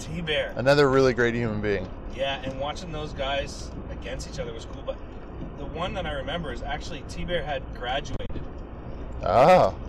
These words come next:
Speaker 1: And he was watching. He was in the stands underneath the, the X.
Speaker 2: Yep.
Speaker 1: Um,
Speaker 2: Net.
Speaker 1: net.
Speaker 2: <laughs>
Speaker 1: And every time Mark would score, they would just be, like, in each other's faces. And Mark would just be, like, pulling on his jersey right in front of him, and he would,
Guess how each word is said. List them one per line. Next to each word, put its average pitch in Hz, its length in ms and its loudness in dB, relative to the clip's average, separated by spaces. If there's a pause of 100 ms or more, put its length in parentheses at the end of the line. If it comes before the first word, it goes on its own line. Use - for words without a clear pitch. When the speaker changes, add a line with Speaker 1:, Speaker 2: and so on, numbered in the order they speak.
(160)
Speaker 1:
And 135 120 -8
he 156 60 -4
was 147 140 -8
watching. - 420 -4
He 143 100 -8
was 143 120 -8
in 147 80 -8
the 143 40 -10
stands 139 320 -8
underneath 262 380 -6 (120)
the, 254 300 -2
the - 120 2 (100)
X. - 500 -6 (460)
Speaker 2:
Yep. 110 220 10
Speaker 1:
Um, - 440 -6 (200)
Speaker 2:
Net. 113 260 4
Speaker 1:
net. 101 260 -6
Speaker 2:
<laughs> - 60 -8 (640)
Speaker 1:
And 113 360 -2 (100)
every 151 360 -2
time 139 320 0
Mark 131 280 -8
would 131 120 -10
score, - 500 -6
they - 180 -6
would - 140 -8
just - 240 -6
be, - 80 -8
like, - 180 -6 (100)
in - 140 -8
each 143 200 -6
other's 135 240 -6
faces. - 840 -8 (420)
And - 160 -4
Mark - 240 -2
would - 80 -8
just - 180 -8
be, - 60 -8
like, 131 160 -6 (220)
pulling 151 240 -4
on 143 100 -2
his - 140 -8
jersey 151 380 -2
right 147 160 -4
in - 100 -8
front 147 240 -2
of 147 40 -2
him, 147 200 -4
and - 100 -8 (320)
he 139 140 -8
would, - 80 -4